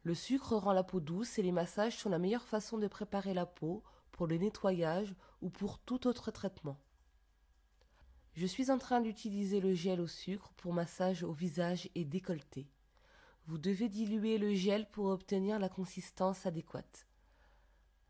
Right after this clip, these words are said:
Ajoutez un peu d'eau purifiée ou de l'eau de rose ou de lavande,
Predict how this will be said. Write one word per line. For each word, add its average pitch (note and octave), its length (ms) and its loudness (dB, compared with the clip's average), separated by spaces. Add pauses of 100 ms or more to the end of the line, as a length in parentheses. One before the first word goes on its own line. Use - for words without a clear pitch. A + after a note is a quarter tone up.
(140)
Ajoutez G#3 420 0
un A#3+ 80 6
peu A#3 160 0
d'eau G3 140 2
purifiée F#3+ 680 -2
ou A3+ 100 -2
de F3 120 2
l'eau F3 120 6
de E3+ 100 0
rose F3 460 2
ou F3 40 -2
de D#3 80 -4
lavande, D#3+ 520 0